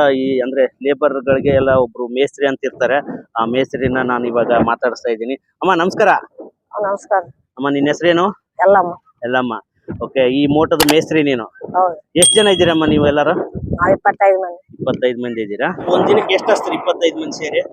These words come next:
Speaker 2: ಆರ್ ಎಕರೆನ ಹೊಲ್ದಗಳಾರ ಆರ್ ಎಕರೆ, ಏಳು ಎಕರೆ ಹಚ್ತೀವಿ.
Speaker 1: ಹೊಲ್ದಾಗಿಂದು ನಾರ ಆಗಿತ್ತಂದ್ರೆ ಆರರಿಂದ ಏಳು ಎಕರೆ ಹಚ್ತೀರಿ
Speaker 2: ಅಷ್ಟ್-
Speaker 1: ಇಪ್ಪತ್ತೈದು ಜನ?
Speaker 2: ಹೌದು.
Speaker 1: ಓಕೆ, ದೂರದ ನಾರ ಅಂದ್ರೆ ಬೇರೆ ಹೊಲ್ದಾಗ ನಾರ ತಂದು ಹಚ್ಚಿದ್ರೆ?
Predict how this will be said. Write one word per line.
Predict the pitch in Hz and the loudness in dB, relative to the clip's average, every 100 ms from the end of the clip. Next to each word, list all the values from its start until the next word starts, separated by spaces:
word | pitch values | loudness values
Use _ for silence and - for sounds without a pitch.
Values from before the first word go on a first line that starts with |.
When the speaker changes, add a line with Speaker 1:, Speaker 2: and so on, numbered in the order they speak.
| - - - - - - - | -18 -20 -20 -16 -14 -8 0
Speaker 2:
ಆರ್ | 202 226 | 4 6
ಎಕರೆನ | 226 - 226 214 254 233 226 202 | 4 4 4 4 4 6 6 6
ಹೊಲ್ದಗಳಾರ | 196 196 208 208 202 196 | 4 4 4 6 6 6
ಆರ್ | 185 190 | 6 6
ಎಕರೆ, | 208 - 190 190 | 2 2 4 4
ಏಳು | 180 175 | 4 0
ಎಕರೆ | - 170 | -6 -14
ಹಚ್ತೀವಿ. | 147 _ _ | -14 _ _
Speaker 1:
ಹೊಲ್ದಾಗಿಂದು | 139 151 165 170 160 | -2 2 2 0 -2
ನಾರ | 160 156 156 | 0 2 2
ಆಗಿತ್ತಂದ್ರೆ | 156 147 147 160 | 2 -2 -4 2
ಆರರಿಂದ | 170 156 143 147 | 4 4 2 -4
ಏಳು | 160 147 | -2 0
ಎಕರೆ | 139 - | 0 -2
ಹಚ್ತೀರಿ | 160 - 160 | -8 -8 -2
Speaker 2:
ಅಷ್ಟ್- | 196 214 139 | 0 0 -4
Speaker 1:
ಇಪ್ಪತ್ತೈದು | 135 | -8
ಜನ? | 127 117 _ - 185 | -10 -12 _ -4 -4
Speaker 2:
ಹೌದು. | 165 147 - 135 | -4 -10 -10 -8
Speaker 1:
ಓಕೆ, | - | -6
ದೂರದ | 143 190 214 202 | -2 4 4 4
ನಾರ | 196 190 | 4 4
ಅಂದ್ರೆ | 180 180 | 4 2
ಬೇರೆ | 160 175 196 | 2 4 4
ಹೊಲ್ದಾಗ | 190 180 185 175 | 4 4 4 4
ನಾರ | 175 170 | 2 0
ತಂದು | 170 165 | -2 -2
ಹಚ್ಚಿದ್ರೆ? | 160 165 175 | -2 -2 0